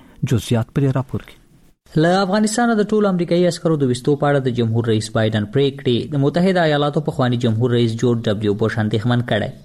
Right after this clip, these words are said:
Speaker 2: ښاغلي بوش په خپله نوې مرکه کې چې له فاکس نیوز سره یې کړې ویلي، د جمهور رئیس بایدن دا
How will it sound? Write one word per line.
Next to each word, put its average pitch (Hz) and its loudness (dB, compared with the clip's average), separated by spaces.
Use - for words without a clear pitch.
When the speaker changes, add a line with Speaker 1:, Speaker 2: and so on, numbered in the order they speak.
Speaker 2:
ښاغلي 180 2
بوش 214 0
په 170 -2
خپله 156 -2
نوې 165 0
مرکه 139 0
کې 151 -8
چې 151 2
له 135 0
فاکس - -4
نیوز 156 0
سره 113 -2
یې 101 -4
کړې 120 2
ویلي، 127 2
د 131 -2
جمهور 156 2
رئیس 160 2
بایدن 170 0
دا 123 2